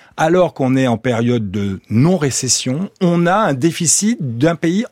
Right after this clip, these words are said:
en récession ? Pourquoi les autres pays font mieux que nous ? Ça, je, moi, j'ai pas entendu l'explication, la pédagogie de pourquoi on s'est trompé. Ça fait, euh, depuis deux mille dix-sept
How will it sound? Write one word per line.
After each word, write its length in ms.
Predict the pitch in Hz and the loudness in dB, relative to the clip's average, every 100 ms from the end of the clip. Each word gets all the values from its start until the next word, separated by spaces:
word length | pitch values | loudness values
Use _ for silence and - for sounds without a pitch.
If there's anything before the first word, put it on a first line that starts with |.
| - | -2
en 160 | 190 | 0
récession ? 560 | 175 151 143 127 - 107 | 0 -6 -8 -10 -10 -8
Pourquoi 320 | - 156 214 220 | -6 -2 0 2
les 240 | 170 139 | 2 2
autres 140 | 196 | 0
pays 260 | - 160 185 | 0 0 0
font 220 | - 156 | -4 -2
mieux 180 | 139 131 | -2 -2
que 80 | - | -4
nous ? 100 | 110 | -12
Ça, 200 | - 226 | -8 -10
je, 140 | 180 156 | -8 -8
moi, 120 | 175 | -8
j'ai 100 | 113 | -8
pas 100 | 95 | -6
entendu 500 | 95 - 143 123 165 | -8 -6 -2 0 0
l'explication, 680 | 165 123 - 143 123 - - | -2 -6 -8 -6 -6 -6 -8
la 100 | 127 | -6
pédagogie 560 | 131 127 113 107 147 | -4 -4 -4 -4 -4
de 160 | 151 160 - - - | -2 -4 -6 -16 -6
pourquoi 260 | 185 - 196 | -6 -2 -2
on 100 | 165 | 0
s'est 120 | - | -4
trompé. 520 | - 135 117 113 185 | -4 -4 -2 -2 0
Ça 140 | 233 - | -2 -4
fait, 200 | 107 110 | -4 -6
euh, 100 | 101 | -4
depuis 340 | 101 98 107 | -4 -4 -6
deux 140 | 98 127 | -2 0
mille 160 | 131 | 0
dix-sept 520 | 120 131 - 139 - | -2 -2 0 -2 -4